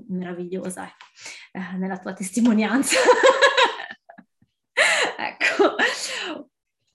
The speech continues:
Mi taccio e per, prima di salutarti, Silvia, volevo solo, mm, volevo chiederti come ultima domanda, eh, qual è stato, se, se te ne ricordi, no? Quali è il, due momenti, due momenti proprio di esempio,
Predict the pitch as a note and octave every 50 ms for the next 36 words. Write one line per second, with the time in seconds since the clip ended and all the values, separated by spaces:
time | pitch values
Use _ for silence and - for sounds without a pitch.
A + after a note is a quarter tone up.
0 | _ - - _ C#4+ D4 C#4+ C#4+ C4 B3 - - - D4+ D4+ D4+ - - C4+ B3+
1 | B3+ B3 B3 - C#4+ C#4 - - D4+ D4+ D#4+ F#4 F4 D#4 D4+ - F4 E4 E4 E4
2 | D#4 D#4 F4+ - G4 F4+ - D4 C#4 F#4 E4+ C4+ A#3 A#3 A3+ C4+ C4+ - C4+ C#4+
3 | D#4 D#4+ D4 - B3 A#3+ A#3 A3+ A3 A3+ A3 A3 G3+ G#3+ G#3+ G#3 G#3+ G3+ - A#3
4 | A3+ B3 C4+ B3+ - - - G#3 G3+ G#3 A3 A3+ A3+ - B3+ A#3 G#3 G3+ G3 F#3
5 | E3+ F3+ G3 G3+ A3 B3 D#4+ - - - - - - - - _ _ - - G3+
6 | G3 F#3+ F#3 F#3+ G3 - _ _ _ - F#4+ G4 F#4+ E4+ - - D4 C#4 D#4+ -
7 | - F4 F4+ F#4 F4+ - - - A#3 G3+ F#3+ - A3+ - A3+ A3 A3 G#3+ A3 A3
8 | - F#3 A3 G#3+ G3+ F#3+ F#3+ F3 F3+ F#3+ G3+ A3+ A#3 A#3 - B3 B3+ C4+ B3+ A#3+
9 | A3+ A3 - - F#3+ G#3+ A3+ A3 G#3+ G3+ - - - _ - G#3+ B3+ D4+ C#4 C#4
10 | B3+ A3 G3 E3+ F3 F3 - - - F#3 E3+ G3 A#3 A#3+ A#3+ A#3 A#3 A#3+ A#3+ A#3
11 | B3 A3+ A3+ A3 A3 - G3+ G#3+ G#3 G3 F#3 F#3+ D#3+ C#3+ F3 E3+ F#3 - - F#3+
12 | G3+ A3 -